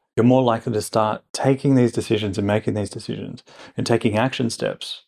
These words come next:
in the direction that will create the outcome that you're looking to create.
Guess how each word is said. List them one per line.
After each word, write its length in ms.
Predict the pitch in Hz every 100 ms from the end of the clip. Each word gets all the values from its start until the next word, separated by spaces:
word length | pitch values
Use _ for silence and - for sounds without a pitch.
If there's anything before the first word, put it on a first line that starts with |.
| -
in 160 | 123
the 100 | 127
direction 520 | 113 107 104 - 101 98
that 240 | 90 - _ _ _ -
will 100 | 107
create 540 | - - 98 101 104
the 100 | 110
outcome 300 | 107 - 110
that 100 | 110
you're 100 | 117
looking 280 | 117 113 113
to 120 | 101
create. 460 | 113 117 113 123